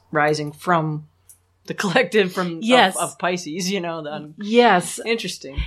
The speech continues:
Speaker 2: And if you think about it, fire and water as elemental opposites have that relationship where each can conquer the other. You can drown a flame,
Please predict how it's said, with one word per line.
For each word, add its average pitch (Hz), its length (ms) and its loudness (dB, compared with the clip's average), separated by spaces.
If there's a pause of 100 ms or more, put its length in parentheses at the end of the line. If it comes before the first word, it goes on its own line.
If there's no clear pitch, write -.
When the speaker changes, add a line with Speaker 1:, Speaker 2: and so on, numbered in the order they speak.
(180)
Speaker 2:
And 269 220 4
if 294 200 2
you 302 80 8
think 403 280 4
about 208 280 2
it, 190 140 -6
fire 247 260 4
and 220 140 0
water 185 380 4
as 165 260 -2
elemental 180 460 2
opposites 165 460 -2
have 190 260 2
that 170 180 2
relationship 170 640 2
where 165 160 0
each 202 220 0
can 180 160 2
conquer 160 400 0
the 160 200 0
other. 170 220 8
You 143 140 0
can 165 160 0
drown 160 440 6
a 151 40 2
flame, 160 560 4